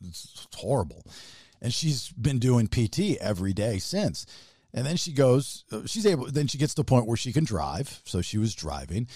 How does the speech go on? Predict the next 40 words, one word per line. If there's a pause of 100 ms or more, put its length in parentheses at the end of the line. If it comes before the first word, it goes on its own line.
(400)
And
then
she's
a,
m-,
a
block,
not
even
a
mile.
She's,
like,
a
block
or
two
away
from
her
house. (540)
And
she
gets (400)
just
rammed
by
this
old
guy. (380)
Just,
T-,
I
mean,
not
T,
but
I
mean,
just,